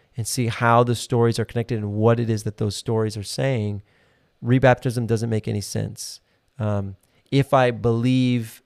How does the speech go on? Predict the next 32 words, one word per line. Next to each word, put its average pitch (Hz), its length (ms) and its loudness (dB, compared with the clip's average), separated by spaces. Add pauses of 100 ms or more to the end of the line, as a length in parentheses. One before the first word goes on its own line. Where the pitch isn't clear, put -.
(120)
as 107 160 -8
I 113 60 -2
do, 120 340 -2
that 113 240 -12
the 113 80 -6
scriptures 107 420 -8
are 104 60 -4
telling 110 260 -4
me 104 80 -4
that 104 100 -8
something 104 400 -8
actually 104 520 -12 (400)
happens 107 400 -6
at 110 100 -10
baptism. - 600 -14 (480)
And 117 80 -8
so 131 100 0
we're 135 140 6
the 131 80 6
baptized 123 560 0
people - 240 -10
of 101 120 -10
God 107 520 -2 (680)
because 110 260 -8
we're 110 120 -2
the 104 80 -4
new 110 200 -4
creation, 104 640 -6
saved 104 800 -4 (160)
people 107 320 -8
of 101 120 -12
God. 107 420 -12